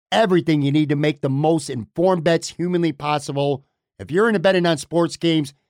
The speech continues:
any sport, by the way, make sure you go to oddstrader.com/bluewire.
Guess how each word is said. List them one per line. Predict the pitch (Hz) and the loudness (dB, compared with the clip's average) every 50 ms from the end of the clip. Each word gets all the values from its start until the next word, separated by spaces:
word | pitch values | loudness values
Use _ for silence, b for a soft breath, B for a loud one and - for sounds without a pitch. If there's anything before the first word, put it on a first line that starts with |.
| _ - | _ -2
any | 247 254 208 | 0 0 0
sport, | 156 - - 139 120 110 | 0 0 -2 -4 -4 -2
by | - 120 117 | -2 -2 -2
the | 110 113 | -2 -4
way, | 110 113 113 113 107 - _ _ _ _ _ _ - | -4 -6 -6 -8 -10 -12 _ _ _ _ _ _ -4
make | 180 226 247 - | -2 -2 -2 -2
sure | - - 208 | -2 0 0
you | 196 170 147 | 0 0 2
go | 160 151 147 | 2 2 2
to | 139 - - _ | 0 -2 -6 _
oddstrader.com/bluewire. | - 143 165 190 175 - - 185 180 175 165 160 139 110 - 156 160 180 180 - 175 165 165 156 156 156 151 143 _ _ _ _ _ - - - 151 170 170 151 139 110 104 107 131 160 180 190 180 180 180 180 180 185 180 170 | -2 0 0 0 0 -2 -2 0 2 2 2 0 -2 -2 0 0 0 0 0 0 0 2 2 2 2 0 -2 -6 _ _ _ _ _ -16 -8 -2 0 2 2 0 0 -4 -4 -2 2 4 4 4 4 4 4 4 4 4 2 0